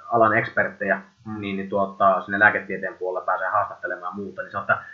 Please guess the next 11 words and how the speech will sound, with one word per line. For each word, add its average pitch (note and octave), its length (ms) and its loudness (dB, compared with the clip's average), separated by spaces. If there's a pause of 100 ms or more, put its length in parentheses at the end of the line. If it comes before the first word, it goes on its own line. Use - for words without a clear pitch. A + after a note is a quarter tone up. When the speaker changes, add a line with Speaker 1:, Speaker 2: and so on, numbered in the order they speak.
(300)
Speaker 1:
mikä C3 280 6
on B2+ 100 6
ollut C3+ 320 2
järjestään D3 640 6
havainto, C3+ 580 4
että - 160 -6
T F#3 420 8
S - 60 -14
H-arvo A#2+ 880 4 (380)
on A2+ 360 -2
järjestään B2+ 840 6